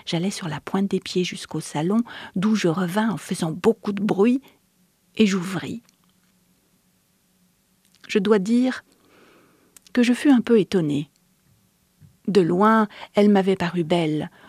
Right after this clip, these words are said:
De près, elle était seulement jeune et jolie. Elle était brune, le menton un peu lourd, les lèvres épaisses.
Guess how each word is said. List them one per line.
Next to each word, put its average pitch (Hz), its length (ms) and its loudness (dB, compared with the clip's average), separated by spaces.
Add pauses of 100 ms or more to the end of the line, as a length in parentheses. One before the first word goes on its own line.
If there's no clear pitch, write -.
De 226 100 2
près, 240 380 -2
elle 185 60 0
était 180 180 -4
seulement 185 420 -2
jeune 190 460 0
et 196 80 0
jolie. 175 360 -2 (440)
Elle 240 140 2
était 240 160 2
brune, 180 480 0 (400)
le 208 140 2
menton 208 440 2
un 196 80 2
peu 196 200 0
lourd, 180 500 -2 (640)
les 202 160 2
lèvres 220 300 4
épaisses. 190 760 -4